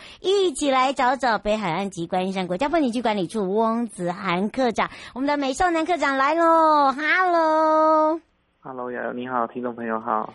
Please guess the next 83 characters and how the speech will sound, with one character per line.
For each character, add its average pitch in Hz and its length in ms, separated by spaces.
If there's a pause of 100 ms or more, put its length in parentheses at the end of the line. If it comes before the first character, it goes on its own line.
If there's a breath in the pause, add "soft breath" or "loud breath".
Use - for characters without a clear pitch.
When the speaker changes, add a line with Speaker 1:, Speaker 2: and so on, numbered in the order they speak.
(140)
Speaker 1:
哇， 196 280
我 175 60
刚 226 180
刚 220 220
呢， 196 100
你 185 140
还 185 40
没 190 120
上 202 200
线， 196 140
我 160 60
就 190 100
已 180 80
经 180 100
解 160 160
决 160 140
了 160 80
一 185 100
堆 190 220
那 190 100
个 165 460
做 196 240
好 139 180
行 143 220
的 160 80
路 170 140
线 160 260
问 160 220
题 - 200
了。 101 320 (280 loud breath)
好， 190 220 (120)
<laughs> 165 100
最 285 300 (140)
后 294 120 (500 loud breath)
就 311 120
是 277 180
呢， 247 200
大 277 140
家 277 140
就 277 60
说， 277 160
哎， 262 260 (200 loud breath)
你 294 180
已 285 60
经 311 120
先 320 220
放 294 200
那 294 60
个 254 120
三 285 240
款 208 180
了， 175 100
那 277 120
你 226 120
之 254 140
前 208 220
讲 160 160
的 170 100
那 220 180
个， 196 160 (280 loud breath)
呃， 196 80
还 226 160
有 233 40
没 208 120
有 180 80
送？ 190 220
当 220 200
然 175 240
送， 165 260
对 185 120
不 151 80
对？ 156 180
然 160 140
后 233 160
如 202 180
果 233 80
你 175 80
到 - 120
晚 156 180
上 196 200
来 165 120
的 175 100
话， 190 220